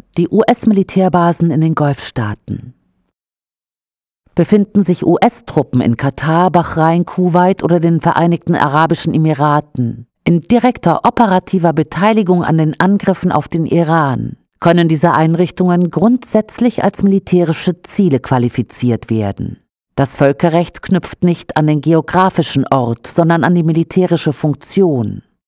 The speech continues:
Aber ein Angriff auf diese Basen bedeutet faktisch, dass Drittstaaten in den Krieg hineingezogen werden. Selbst wenn diese Staaten nicht selbst aktiv angegriffen haben, würde ihr Territorium zum Schlachtfeld.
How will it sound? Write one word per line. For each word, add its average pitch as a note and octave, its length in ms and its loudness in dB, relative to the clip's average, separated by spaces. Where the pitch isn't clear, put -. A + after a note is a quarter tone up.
Aber D3+ 180 2
ein C#3 140 2
Angriff D#3 440 0
auf C3+ 180 -2
diese G#3+ 260 0
Basen G3 400 2
bedeutet D3+ 480 0
faktisch, - 800 -4
dass - 300 -4
Drittstaaten C#3+ 720 -2
in G#2 120 0
den C3+ 140 0
Krieg C#3+ 260 -4
hineingezogen B2 840 0
werden. G2+ 420 -4
Selbst - 320 -2
wenn A#3 160 4
diese G#3+ 180 2
Staaten F#3+ 400 0
nicht - 220 -4
selbst - 480 -2
aktiv - 440 -2
angegriffen D#3 760 0
haben, D#3+ 520 2
würde G3+ 300 2
ihr G3+ 240 0
Territorium F3 840 0
zum F3+ 200 -2
Schlachtfeld. A2+ 1000 -6